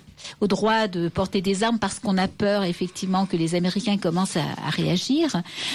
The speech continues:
Donc ça n'est pas lié à la République, fût-elle, euh, cinquième ou troisième, ça ne change rien.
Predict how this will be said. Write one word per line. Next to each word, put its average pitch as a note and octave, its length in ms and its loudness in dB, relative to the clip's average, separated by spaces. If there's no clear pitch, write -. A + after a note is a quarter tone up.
Donc B3 200 4
ça A#3+ 140 0
n'est A#3 120 4
pas B3 220 0
lié B3 460 2
à G#3 160 2
la G#3 100 2
République, G#3+ 680 0
fût-elle, A3 880 0
euh, F3 500 2
cinquième A3 720 2
ou G3+ 60 -2
troisième, G#3 580 0
ça F#3+ 120 -2
ne F3+ 80 0
change F3+ 260 0
rien. G3+ 380 4